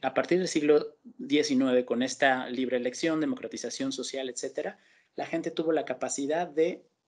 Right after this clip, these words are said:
elegir y de pedir y de comprar, y con la, eh, revolución industrial, que había una posibilidad a muchas cosas, incluida la ropa, pues bueno, nosotros podíamos adquirirla, ¿no?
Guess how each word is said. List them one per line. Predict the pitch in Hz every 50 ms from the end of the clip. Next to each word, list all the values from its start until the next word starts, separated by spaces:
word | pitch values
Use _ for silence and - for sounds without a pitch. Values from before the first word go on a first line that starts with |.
| _ _ -
elegir | - 156 160 170 - - 143 131 151 - - _
y | 156 151
de | 143 156 165 175
pedir | 175 - - 147 143 143 170 175 175 185 190 - -
y | - 139
de | 135 151 160 156
comprar, | 156 151 143 143 151 160 170 180 180 - - -
y | 135 131
con | - 131 123 120
la, | 120 113 113 113 110 110 _ _ _ _ _ _ _ _ _ -
eh, | 123 120
revolución | 131 131 127 131 127 131 - 160 170
industrial, | 170 160 139 131 - 139 143 139 143 156 180 - - -
que | - 120 110 - _ _ _ _ _ _ -
había | 113 123 127 135 135 131 135 -
una | 135 131 131 127 127 127 123 _ _ _ _ _ _ _ _ _ _ _ _ _ _ _ _ _
posibilidad | - 120 123 117 120 123 127 135 135 135
a | 131 120
muchas | 123 135 135 - 139 -
cosas, | - 151 147 151 127 -
incluida | 117 104 - 117 113 120 123 127 135 143
la | 151 160
ropa, | 165 196 185 - - - - - _ _ _ _ _ _ _ _
pues | 226 208
bueno, | 202 202 160 151 151
nosotros | 147 135 - 131 - - 135 -
podíamos | - 131 127 131 135 127 127 127 131 135 147 - - - _ _ _ _ _ _ _ _ - _ -
adquirirla, | - 123 - - - - 127 123 131 135 123 123 120 113 110 104
¿no? | 104 110 135 170 - 113